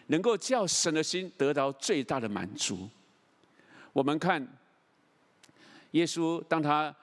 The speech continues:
在离世之前，特别在约翰福音十七章，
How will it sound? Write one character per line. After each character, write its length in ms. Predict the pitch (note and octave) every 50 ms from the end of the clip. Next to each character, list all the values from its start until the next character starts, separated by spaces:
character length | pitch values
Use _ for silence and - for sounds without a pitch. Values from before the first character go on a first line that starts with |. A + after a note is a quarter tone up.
| _ _ -
在 200 | - F3 D#3 C#3
离 200 | A#2+ D3 F#3+ A3
世 160 | - - F#3
之 140 | D3 F#3+ E3+
前， 420 | - - B2+ A2+ G#2 A2 C3+ D3+ - - _ _ _ _ _
特 120 | - E3+ D#3
别 120 | C#3 C#3
在 240 | C3+ D3+ C#3+ C3+ C3
约 140 | D3 D#3+ E3
翰 100 | D#3+ C#3+
福 140 | - - D3
音 100 | D#3 D#3
十 160 | - - D3
七 160 | - - E3
章， 300 | C#3+ E3 E3 D#3 D#3+ D#3+